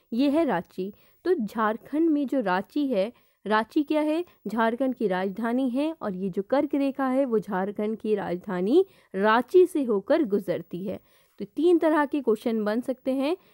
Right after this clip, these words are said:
ध्यान रखिएगा। कुल कितने राज्यों से होकर गुजरती है कर्क रेखा?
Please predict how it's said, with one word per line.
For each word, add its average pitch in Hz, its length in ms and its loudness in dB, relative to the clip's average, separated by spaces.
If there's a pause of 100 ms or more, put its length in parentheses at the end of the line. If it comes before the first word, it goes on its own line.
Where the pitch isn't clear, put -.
(160)
ध्यान 233 380 0
रखिएगा। 285 500 0 (260)
कुल 302 140 2
कितने 254 360 0
राज्यों 254 380 0
से 269 140 0
होकर 262 320 0
गुजरती 247 540 0
है 269 160 2
कर्क 247 300 -2
रेखा? 269 420 -2